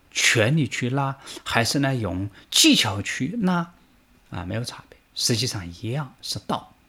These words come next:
但是呢，很多人根本没有想到。那么实际上呢，在这种情况下，他已经入了那个业道了，已经入到这个不好的业道了，因此此人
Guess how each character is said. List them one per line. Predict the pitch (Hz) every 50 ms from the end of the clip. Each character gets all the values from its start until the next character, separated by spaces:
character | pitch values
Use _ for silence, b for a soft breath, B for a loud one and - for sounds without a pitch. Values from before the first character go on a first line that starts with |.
| _ _ _ _ _ _ _ _ _ B B B B B B -
但 | - 135 131
是 | 123 - 151
呢， | 147 143 B B B B B B
很 | - - - - - 95 104 120
多 | 127 147 120
人 | 92 90 82 -
根 | - - - 95 92 117 131 135
本 | 139 101
没 | 80 90 90
有 | 92
想 | 92 - - 107 101 101
到。 | - 117 - _ _ _ _ _ _ _ _ _ _ _ _ _ _ _ _ _ _ _ _ _ _ _ _ _ _ _
那 | 190 208
么 | 240
实 | 254 - - 320 302
际 | 311 403
上 | - 302 269 226
呢， | 185 180 180 B B B B
在 | - - 101 87 85 - -
这 | - - 247 247 262 262 269 262
种 | 247 - 151 110 98
情 | - - - 107 110 120 127 123
况 | - - - 85 82
下， | 82 - - 110 B B B B B B B B -
他 | - - - 123
已 | 107 95 101 104
经 | - 131 123
入 | 110 104 - 139 113
了 | 92 87 107 180
那 | 202 143 110 90 85
个 | - - - - - _ _ -
业 | - 135 104
道 | - - 113 123 127
了， | 120 - - _ _ _ _ _ _ _ _ _ - 139
已 |
经 | 131 151 160 143
入 | 110 107 113
到 | 113 98 95
这 | 95 -
个 | 113 98 90
不 | - - -
好 | - - 104 101
的 | - 127
业 | 135 147 139 110
道 | - - - - -
了， | - B B B B -
因 | 156 180 240 277 277
此 | 254 - - - - - - _ _ _ _ _ _ _ _ _ _ -
此 | - - 113
人 | 101 101 98 110 165 185